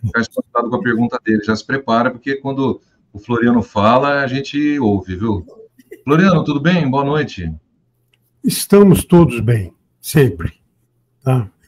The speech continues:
Speaker 2: Boa noite a todos, boa noite a todos que nos acompanham também pelas redes sociais.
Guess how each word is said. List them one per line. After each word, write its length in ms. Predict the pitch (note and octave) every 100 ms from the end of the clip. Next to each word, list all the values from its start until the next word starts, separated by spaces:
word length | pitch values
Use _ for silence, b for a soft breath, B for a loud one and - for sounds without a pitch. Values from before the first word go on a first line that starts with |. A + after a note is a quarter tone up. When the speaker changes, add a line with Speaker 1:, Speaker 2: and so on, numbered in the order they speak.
| _ _
Speaker 2:
Boa 200 | C3+ C#3
noite 260 | B2+ B2 B2+
a 60 |
todos, 480 | - D3 D3+ D#3 B2
boa 200 | A#2+ B2+
noite 220 | B2+ B2
a 60 | C3
todos 280 | D#3 C3+ -
que 100 | C3+
nos 160 | B2+
acompanham 580 | C3 C3 B2+ G#2+ C3 A#2+ - _ _ _ _
também 420 | D3 B2+ B2 B2
pelas 360 | F#2+ C3 B2 G2
redes 280 | B2+ A#2+ -
sociais. 760 | D#3 C3 - D3 D3+ E3 -